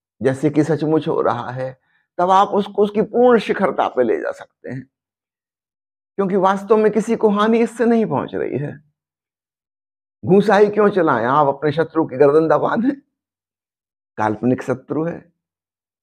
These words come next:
छुरा मार दें, जो करना हो कर दें, काल्पनिक ही है।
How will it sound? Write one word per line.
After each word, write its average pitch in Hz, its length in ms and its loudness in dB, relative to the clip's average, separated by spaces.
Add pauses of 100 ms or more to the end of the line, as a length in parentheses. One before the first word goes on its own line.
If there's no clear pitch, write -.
(480)
छुरा 143 280 2
मार 135 280 0
दें, 135 180 0
जो 165 120 2
करना 139 300 -2
हो 147 180 0
कर 143 180 -2
दें, 131 180 -6 (920)
काल्पनिक 160 480 -2
ही 170 160 0
है। 170 500 -2